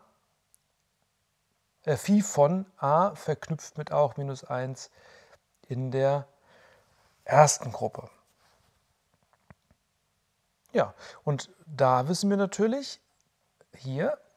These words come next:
A verknüpft mit A hoch minus eins in der ersten Gruppe ist das Neutralelement der ersten Gruppe. Ist also gleich Phi von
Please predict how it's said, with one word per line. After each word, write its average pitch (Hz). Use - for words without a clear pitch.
A 151
verknüpft -
mit 151
A 151
hoch 143
minus 139
eins 147
in 151
der 131
ersten 127
Gruppe 147
ist -
das 165
Neutralelement 131
der 131
ersten 120
Gruppe. -
Ist 156
also 147
gleich 147
Phi 160
von 180